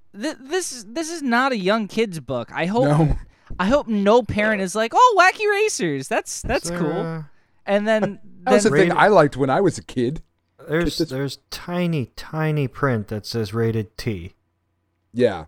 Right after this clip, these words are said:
Speaker 1: I, I think T is, is even pushing it, man, 'cause, like, it's, it's, it's kinda racy.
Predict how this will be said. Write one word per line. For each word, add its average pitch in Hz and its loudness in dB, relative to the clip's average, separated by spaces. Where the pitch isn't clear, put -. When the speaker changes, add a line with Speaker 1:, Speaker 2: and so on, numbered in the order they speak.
Speaker 1:
I, 220 -2
I 180 2
think - -8
T 320 -6
is, 349 -6
is 294 -8
even 349 -4
pushing 370 0
it, 196 2
man, 214 -2
'cause, 226 -6
like, 247 -4
it's, 403 -10
it's, - -14
it's - -20
kinda 508 -2
racy. 277 -4